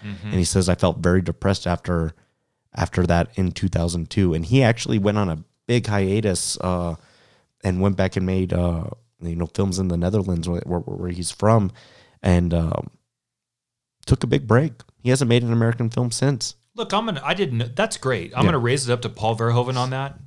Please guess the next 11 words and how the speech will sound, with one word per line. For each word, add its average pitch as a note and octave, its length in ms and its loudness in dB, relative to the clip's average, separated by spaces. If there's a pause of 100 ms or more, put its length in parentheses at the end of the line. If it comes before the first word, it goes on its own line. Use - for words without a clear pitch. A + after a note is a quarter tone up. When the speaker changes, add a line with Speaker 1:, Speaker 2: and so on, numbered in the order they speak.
(120)
Speaker 1:
because A#2 480 -2 (160)
that's - 240 -2
a C#3+ 40 -4
man A2+ 380 -2
that G#2 260 -8
was A2+ 280 -4
never A2+ 560 -2
shy F2+ 640 -6 (180)
or F#2 140 -10
subtle. F2 480 -10
Speaker 2:
Yeah. G2+ 180 4